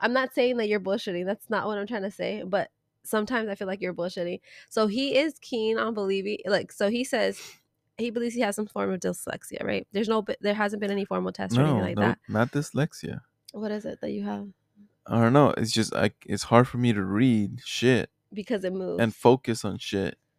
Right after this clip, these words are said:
Speaker 1: Because
Speaker 2: because
Speaker 1: it
Speaker 2: I get a
Speaker 1: moves.
Speaker 2: shitload of pressure on my
Speaker 1: And the
Speaker 2: forehead and,
Speaker 1: letters
Speaker 2: like,
Speaker 1: move.
Speaker 2: my eyebrows.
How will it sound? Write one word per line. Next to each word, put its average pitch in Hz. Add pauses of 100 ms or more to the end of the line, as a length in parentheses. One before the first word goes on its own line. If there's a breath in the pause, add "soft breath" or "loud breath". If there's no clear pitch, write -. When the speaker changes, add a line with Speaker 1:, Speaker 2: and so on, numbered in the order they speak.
(320)
Speaker 1:
Because 190
Speaker 2:
because 120
Speaker 1:
it 90
Speaker 2:
I 107
get 92
a 76
Speaker 1:
moves. 101
Speaker 2:
shitload 107
of 95
pressure 110 (160)
on 78
my 82
Speaker 1:
And -
the -
Speaker 2:
forehead 120
and, 196
Speaker 1:
letters 190
Speaker 2:
like, -
Speaker 1:
move. 165
Speaker 2:
my -
eyebrows. -